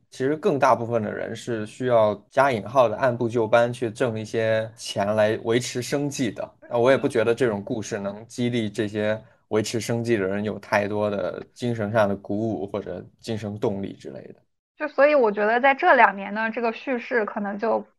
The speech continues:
Speaker 2: 就可能有些变化吧，因为这两年的大环境已经不允许再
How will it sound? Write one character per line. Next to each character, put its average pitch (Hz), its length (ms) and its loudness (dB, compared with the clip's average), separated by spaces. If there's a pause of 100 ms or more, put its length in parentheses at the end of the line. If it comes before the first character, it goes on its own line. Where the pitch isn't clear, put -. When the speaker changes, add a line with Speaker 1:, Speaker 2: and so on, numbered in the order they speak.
Speaker 2:
就 285 100 4
可 - 180 -2
能 226 120 2
有 220 160 6
些 240 160 0
变 240 320 6
化 - 180 -4
吧， - 100 -4
因 226 120 -2
为 254 100 0
这 262 160 -2
两 208 160 4
年 202 140 -4
的 233 100 0
大 233 160 6
环 208 240 -4
境 240 120 -4
已 202 60 -2
经 214 140 -4
不 285 140 -2
允 220 200 0
许 208 360 -2
再 202 280 -2